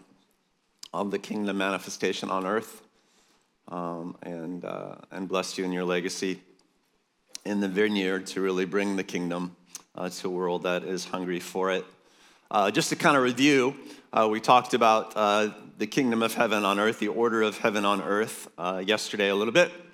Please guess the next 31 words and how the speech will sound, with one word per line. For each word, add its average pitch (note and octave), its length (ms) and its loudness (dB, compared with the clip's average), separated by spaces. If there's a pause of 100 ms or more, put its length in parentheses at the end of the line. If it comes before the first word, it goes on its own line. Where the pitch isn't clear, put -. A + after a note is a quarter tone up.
(160)
when G#2 200 0
I G2+ 100 2
spoke. A#2 460 -2 (920)
Um, G2+ 280 2
I G2+ 40 6
like G#2 240 4
to G#2 60 -2
think G#2 240 -2
of G2 120 0
it F#2+ 80 2
as F#2 180 0
bringing G2+ 320 -2
the F#2+ 80 -4
order F#2 320 -2
of F2+ 160 -4
heaven, E2+ 320 -2
right? F2+ 240 -4 (100)
Sickness F#2 560 -4
is F2+ 340 -6 (120)
out G2 160 4
of F2 80 -2
order F#2 320 -2
in E2+ 80 -4
heaven. F2 460 -4 (160)
And E2+ 280 -10
so F2 200 -6
those F2+ 240 -4
of F2+ 100 -4
us F#2+ 200 -4
who F#2+ 100 -4
are, F2+ 160 -2